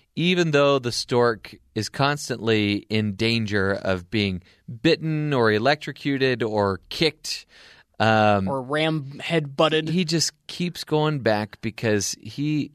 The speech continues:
Speaker 1: he really loves that cloud so much. And I think he understands that all creatures deserve to have a baby, and that's just what,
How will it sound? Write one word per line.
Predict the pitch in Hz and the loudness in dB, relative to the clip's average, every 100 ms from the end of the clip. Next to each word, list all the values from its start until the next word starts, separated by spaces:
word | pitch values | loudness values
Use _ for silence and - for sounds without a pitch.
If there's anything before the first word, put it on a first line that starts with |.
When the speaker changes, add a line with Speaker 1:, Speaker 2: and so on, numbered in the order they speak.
| _ | _
Speaker 1:
he | - - - 147 147 147 135 - _ | -20 -18 -10 -4 -2 0 -2 -4 _
really | 117 123 127 123 | -6 0 2 2
loves | 113 110 104 101 | 4 2 2 -4
that | 104 - | -4 -4
cloud | - 98 98 95 | -2 0 0 -2
so | 107 95 | -4 -2
much. | 92 - - | -2 -4 -4
And | 180 233 175 185 | 0 2 2 0
I | 143 123 | -2 -4
think | - 156 - | -4 -8 -8
he | 147 135 | -6 -4
understands | 127 127 - 120 127 123 107 | -2 -4 -4 -2 0 -2 -2
that | 117 175 _ - - _ _ _ _ _ _ - | -2 -4 _ -20 -20 _ _ _ _ _ _ 0
all | 127 147 151 | 2 4 2
creatures | 147 - 127 - 113 107 - | 0 -2 -2 0 0 0 -2
deserve | 113 101 101 101 95 - | -4 0 2 2 0 -2
to | 98 | -2
have | 98 92 | -2 -2
a | 87 | -2
baby, | 107 104 104 101 - | 0 0 0 -2 -2
and | 117 92 90 92 _ _ - | -4 -4 -4 -8 _ _ 0
that's | 147 139 - | 0 0 -4
just | 147 135 - - _ - | -6 -6 -10 -20 _ -2
what, | 120 101 | 0 0